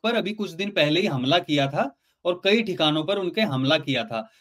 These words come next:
तो एक तरीके से ये दिखाया जा रहा है कि इसराइल के लिए टर्की ने रास्ता साफ कर दिया था, क्योंकि जाते जाते जब इसराइल के जो fighter plane गए हैं वो इराक के कई ठिकानों पर, वहां पे जहां से उन्हें लगता था कि वो खतरा हो सकते हैं,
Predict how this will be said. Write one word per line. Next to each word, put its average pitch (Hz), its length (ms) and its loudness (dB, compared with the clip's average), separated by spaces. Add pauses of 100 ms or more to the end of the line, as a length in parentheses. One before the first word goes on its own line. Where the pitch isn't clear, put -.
(120)
तो 220 100 2
एक 208 220 4
तरीके 214 320 2
से 233 100 -2
ये 196 180 0
दिखाया 170 340 2
जा 156 180 4
रहा 135 220 2
है 156 100 2
कि 226 260 -8
इसराइल 156 500 2
के 196 160 2
लिए 151 440 2 (640)
टर्की 214 380 4
ने 196 160 2
रास्ता 185 460 2
साफ 175 340 2
कर 156 120 2
दिया 139 260 2
था, 202 260 0 (280)
क्योंकि 175 220 -2
जाते 165 360 4
जाते 196 340 2
जब 196 220 -2
इसराइल 170 420 4
के 196 160 -6
जो 196 100 -4
fighter 147 320 0
plane 185 300 -4
गए 175 120 2
हैं 185 80 -2
वो 214 140 0
इराक 165 360 2
के 208 80 -2
कई 220 320 0
ठिकानों 156 400 0
पर, 196 240 -2
वहां 139 200 -2
पे 185 140 -4
जहां 139 280 -2
से 175 200 -2
उन्हें 165 220 -4
लगता 156 300 -2
था 160 120 -2
कि 160 180 -8
वो 165 120 -4
खतरा 151 280 -4
हो 143 180 0
सकते 143 300 -8
हैं, 180 160 -2